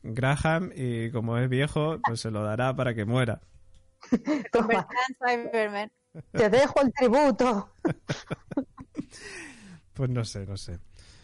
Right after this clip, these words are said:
Speaker 1: Bueno, lo de los companions ya lo hemos comentado, ¿no? Que, que, que, que están ahí, pues están ahí. Eh, pa, pa nada.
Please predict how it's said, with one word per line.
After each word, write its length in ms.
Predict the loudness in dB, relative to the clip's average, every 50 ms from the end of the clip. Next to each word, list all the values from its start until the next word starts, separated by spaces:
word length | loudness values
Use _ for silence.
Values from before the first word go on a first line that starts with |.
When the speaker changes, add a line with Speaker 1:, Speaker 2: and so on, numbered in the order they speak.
| -16 -6
Speaker 1:
Bueno, 200 | -2 2 2 4
lo 140 | 4 4 4
de 60 | 2
los 120 | 2 2 0
companions 480 | 0 0 0 2 2 2 2 2 2
ya 100 | 2 2
lo 80 | 2 2
hemos 160 | 0 0 0
comentado, 560 | 0 0 0 -2 0 0 2 2 2 2 0
¿no? 160 | 0 -2 -2 -2
Que, 400 | -2 0 0 0 0 -2 -4 -4
que, 360 | -4 -4 -4 -4 -4 -4 -4 -6
que, 80 | -6 -8 -8 -10 -12 -12
que 60 | -12 -8
están 260 | -4 -2 -2 0 0
ahí, 480 | 0 0 0 0 0 0 0 -2 -2 -4
pues 220 | -6 -8 -8 -8
están 280 | -8 -4 0 0 0 2
ahí. 220 | 0 0 -2 -4 -8 -18 -20 -20 _ _ _ _ _ _ _ -20 -20 -18
Eh, 380 | -18 -16 -16 -14 -12 -12 -12 -12 -12 -14 -14 -16 -18 -20 -20 _ _
pa, 120 | -8 -8 -8 -8 -10 -12 -10 -6
pa 120 | -2 0
nada. 220 | 0 0 0 -2